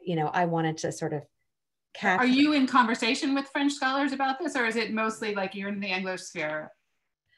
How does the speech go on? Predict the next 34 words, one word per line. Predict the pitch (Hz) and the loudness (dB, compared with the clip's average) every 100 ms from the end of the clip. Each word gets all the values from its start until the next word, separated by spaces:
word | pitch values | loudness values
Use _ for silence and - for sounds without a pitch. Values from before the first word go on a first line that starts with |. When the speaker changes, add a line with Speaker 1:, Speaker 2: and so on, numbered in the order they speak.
| - | 0
Speaker 1:
No, | 403 | 2
I, | 480 440 440 - | 4 4 2 2
I, | 392 - | 2 4
I | 302 | 2
mean, | 285 | 4
I | 262 | 4
was, | 247 247 | 4 4
I | 240 | 4
did | 240 247 | 2 2
a | 247 240 | 4 4
conference, | 233 214 214 226 208 214 - - - | 0 -2 -2 -2 -2 -2 -8 -12 -2
um, | 185 180 170 165 160 - _ _ _ _ - - | 0 2 0 -2 -4 -10 _ _ _ _ -20 -6
the | 180 | -2
last | 170 170 | -2 -2
time | 185 | -2
I | 185 | -4
was | 175 | -2
in | 175 | -4
Paris, | 165 156 151 160 - | -2 -2 -2 -4 -8
which | - 151 | -10 -10
was | 147 147 | -8 -6
over | 151 151 | -4 -2
a | 151 | -2
year | 180 233 233 | 0 2 2
ago | 180 160 156 - | 2 0 -2 -4
now, | 180 165 156 160 | -4 -2 -2 -2
at | 180 | -2
the | 185 | -4
Sorbonne, | 190 208 185 269 247 | -2 -2 2 2 2
which | 190 185 | 0 -4
was | 175 | -4
on | 185 180 180 | -2 -2 0
women | 175 180 180 175 180 - - | 0 0 0 0 -2 -6 -6
and | 175 165 160 160 | -2 0 0 -2